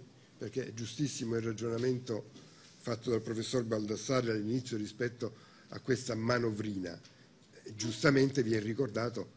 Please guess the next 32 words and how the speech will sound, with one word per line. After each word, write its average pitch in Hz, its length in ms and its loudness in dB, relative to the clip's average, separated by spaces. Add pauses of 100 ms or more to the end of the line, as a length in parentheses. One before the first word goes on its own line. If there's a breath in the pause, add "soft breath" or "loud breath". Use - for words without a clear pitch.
(120)
non 107 200 0
è 123 80 0
che 120 120 -4
l'ultima 113 580 4
delle 98 300 0
manovrine, 95 720 -2 (220 loud breath)
non 110 140 0
è 135 40 6
che 127 100 4
ci 113 80 -6
siamo 113 180 0
inventati 113 640 -2
le 117 240 2
manovrine. 101 760 -2 (680 loud breath)
Eh, - 220 -4
quello 214 280 10
che 170 120 8
fa 190 120 6
un 185 100 4
po' 208 100 6
specie 196 380 6
è - 20 0
che 156 140 0
ci 156 140 -2
si 143 100 0
accorga 156 380 2
improvvisamente 135 1160 2
della 147 380 4
grave 120 320 -2
ferita 123 400 -4
alla 139 160 -2
democrazia. 139 840 -4